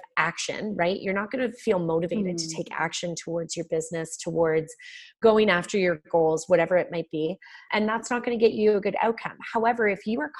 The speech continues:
Speaker 1: constantly checking in with yourself, asking yourself, "What is my thought process right now?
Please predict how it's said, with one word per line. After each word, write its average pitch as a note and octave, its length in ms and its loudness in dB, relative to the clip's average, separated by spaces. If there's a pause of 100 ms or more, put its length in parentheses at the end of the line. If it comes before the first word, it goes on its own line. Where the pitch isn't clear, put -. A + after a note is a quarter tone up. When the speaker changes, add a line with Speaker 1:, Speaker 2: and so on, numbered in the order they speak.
(160)
Speaker 1:
constantly A#3+ 680 -4 (300)
checking B3+ 340 0
in A3+ 140 0
with B3+ 160 -4
yourself, F3 460 2 (540)
asking A3+ 380 2
yourself, G3+ 480 -2
"What G3+ 320 4
is C4 160 2
my G#3 120 4
thought F3+ 280 4
process D#3+ 520 -2
right D#3+ 220 -4
now? D#3+ 220 -4